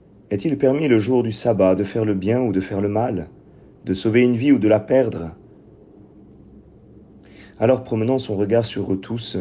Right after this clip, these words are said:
il dit à l'homme, « Étends la main. » Il le fit,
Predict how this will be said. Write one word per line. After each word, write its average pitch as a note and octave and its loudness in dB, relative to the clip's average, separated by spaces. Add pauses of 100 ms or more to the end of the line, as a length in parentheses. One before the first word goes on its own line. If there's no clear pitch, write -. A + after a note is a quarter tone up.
(140)
il F#2 -6
dit G#2+ -6
à F#2 2
l'homme, « G2+ 2 (520)
Étends C3 0
la G#2 2
main. » F2 -2 (1400)
Il G#2 -2
le G2 4
fit, - -8